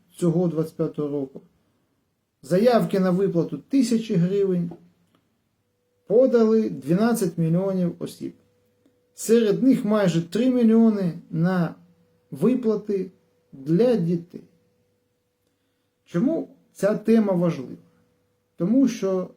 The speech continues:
в першу чергу, це стосується людей, українців.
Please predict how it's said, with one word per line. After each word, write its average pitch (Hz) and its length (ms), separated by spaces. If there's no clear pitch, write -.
в - 20
першу 185 300
чергу, 196 380
це 180 220
стосується 165 920
людей, 156 460
українців. 143 680